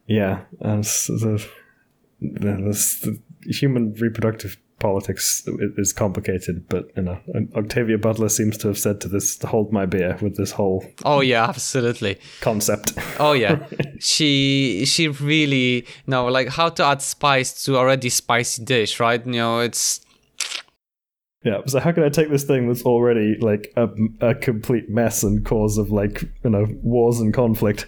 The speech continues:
Speaker 1: and turn it into, like, you know, significantly worse? <laughs>
Speaker 2: Oh, yeah, absolutely.
Speaker 1: Uh.
Speaker 2: But yeah, um, the rain season was ending,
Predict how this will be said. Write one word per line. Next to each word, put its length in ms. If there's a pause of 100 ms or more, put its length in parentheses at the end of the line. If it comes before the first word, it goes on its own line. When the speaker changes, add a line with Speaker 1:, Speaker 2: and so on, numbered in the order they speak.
(300)
Speaker 1:
and 160
turn 200
it 100
into, 420 (1700)
like, 220 (300)
you 60
know, 180 (560)
significantly 960
worse? 540 (240)
<laughs> 160
Speaker 2:
Oh, 140
yeah, 320
absolutely. 500 (1700)
Speaker 1:
Uh. 300 (1600)
Speaker 2:
But 140
yeah, 180 (960)
um, 540 (400)
the 80
rain 260
season 480
was 160
ending, 540